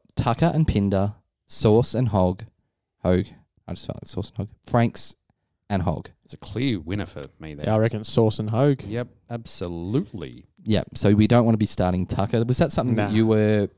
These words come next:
Speaker 1: playing, toying with, with one of your trades? It just, you're trying to avoid that at all costs, right, Banks?
Speaker 2: Well, he play, Melbourne play Tassie.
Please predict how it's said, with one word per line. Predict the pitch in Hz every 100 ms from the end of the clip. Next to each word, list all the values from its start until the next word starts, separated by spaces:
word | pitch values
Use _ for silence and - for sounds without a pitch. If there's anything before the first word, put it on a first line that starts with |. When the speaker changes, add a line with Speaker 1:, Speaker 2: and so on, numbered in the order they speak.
| -
Speaker 1:
playing, | - 110 110 107
toying | - 110 110
with, | 113 -
with | 104
one | 104
of | 104
your | 104
trades? | 104 - 104 104 104 - - - - - _
It | 113
just, | 110 -
you're | 110 98
trying | - 107
to | 101
avoid | 101 101 95
that | 95
at | 92
all | 92
costs, | - 82 -
right, | 92 90
Banks? | 113 104 - - _ _
Speaker 2:
Well, | 139 135 135
he | 127
play, | 117 - 117 117 117 160
Melbourne | 120 127 139
play | 127 113 101
Tassie. | 107 98 92 95 185